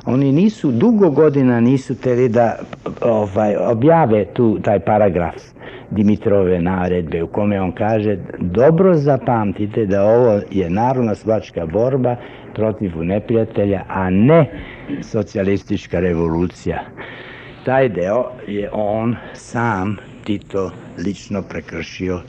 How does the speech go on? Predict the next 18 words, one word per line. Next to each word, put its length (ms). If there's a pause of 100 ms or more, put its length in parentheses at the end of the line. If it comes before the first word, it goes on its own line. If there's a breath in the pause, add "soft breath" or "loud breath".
i 260
ja 120
mislim 460
da 120
vojna 400
obaveštajna 560
služba 560
i 120
vojna 440
komanda 520
u 40
Moskvi 440
su 160
bili 340 (520 loud breath)
vrlo 220
nezadovoljni 720
zbog 260
toga. 300